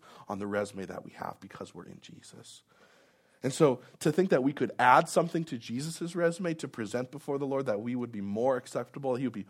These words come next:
more proud with us, that is crazy talk. And chiefly, it, it reveals that we don't understand the gospel if that's how we approach and live in that kind of way. No, membership is not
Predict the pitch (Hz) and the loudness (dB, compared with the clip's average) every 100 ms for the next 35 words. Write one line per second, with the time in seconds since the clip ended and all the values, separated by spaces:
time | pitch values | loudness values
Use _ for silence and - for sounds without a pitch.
0 | - - 127 143 - 127 127 135 139 - | -14 -2 0 0 -2 -6 -6 -6 -8 -6
1 | - 226 180 - - 196 226 147 - - | -6 -4 -6 -10 -10 -4 -2 -4 -10 -18
2 | - - - _ _ _ _ _ _ _ | -18 -20 -20 _ _ _ _ _ _ _
3 | _ _ _ _ _ 123 127 - 208 254 | _ _ _ _ _ -10 -10 -4 0 2
4 | 165 123 120 - 127 127 185 160 107 135 | 2 2 -4 -2 -2 6 6 6 2 2
5 | 175 214 202 175 139 113 139 - - - | 4 4 4 -2 -2 0 0 -2 -12 -20
6 | _ _ - _ 95 113 107 110 107 95 | _ _ -20 _ -12 -10 -6 -6 -6 -8
7 | - 104 92 - 87 92 90 87 85 - | -8 -8 -8 -10 -10 -8 -8 -10 -14 -16
8 | - 87 - - - _ _ _ _ _ | -20 -20 -20 -20 -20 _ _ _ _ _
9 | _ _ _ _ _ _ _ _ _ _ | _ _ _ _ _ _ _ _ _ _
10 | 123 113 127 170 190 - 156 135 120 113 | -2 2 2 2 -2 0 -2 -2 -4 -4
11 | 127 139 123 | -2 -2 -4